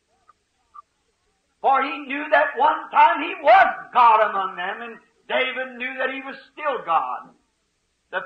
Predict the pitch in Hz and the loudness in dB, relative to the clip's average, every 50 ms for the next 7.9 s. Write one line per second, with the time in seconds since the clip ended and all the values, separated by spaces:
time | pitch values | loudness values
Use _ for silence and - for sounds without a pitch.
0 | - - 240 277 - - - 233 208 190 196 190 190 - _ _ - 254 240 240 | -12 -14 -14 -14 -12 -10 -10 -8 -6 -4 -4 -6 -6 -10 _ _ 0 0 2 2
1 | 220 208 196 190 190 185 180 165 170 165 160 156 - _ - 160 151 143 139 135 | 0 -4 -6 -6 -8 -10 -14 -14 -14 -14 -14 -14 -18 _ -10 -8 -6 -6 -6 -6
2 | 131 - _ _ _ _ _ - 202 214 190 151 135 123 117 _ _ _ _ _ | -8 -12 _ _ _ _ _ -10 -8 -8 -8 -8 -10 -14 -20 _ _ _ _ _
3 | _ _ _ _ _ _ _ _ _ _ _ _ _ _ _ _ _ _ _ - | _ _ _ _ _ _ _ _ _ _ _ _ _ _ _ _ _ _ _ 4
4 | 226 240 254 254 262 269 285 - 269 - - - 285 311 302 294 - 233 - 214 | 4 6 6 4 2 -2 -6 -12 -14 -16 -2 2 4 4 4 4 2 -2 -4 -4
5 | 226 214 - 202 196 190 185 175 180 170 156 135 120 107 - _ _ _ _ _ | -4 -4 -4 -6 -12 -14 -10 -6 -6 -4 -4 -6 -8 -12 -16 _ _ _ _ _
6 | _ _ _ _ _ - 208 240 - 285 262 285 277 - 285 294 285 - - - | _ _ _ _ _ -4 -4 -2 0 2 2 2 0 0 -4 -12 -14 -4 2 4
7 | 294 294 294 294 294 294 294 - - - 294 - - 233 240 269 - 349 | 4 4 4 2 -2 -10 -14 -16 -12 -10 -10 -10 -8 -4 0 2 4 4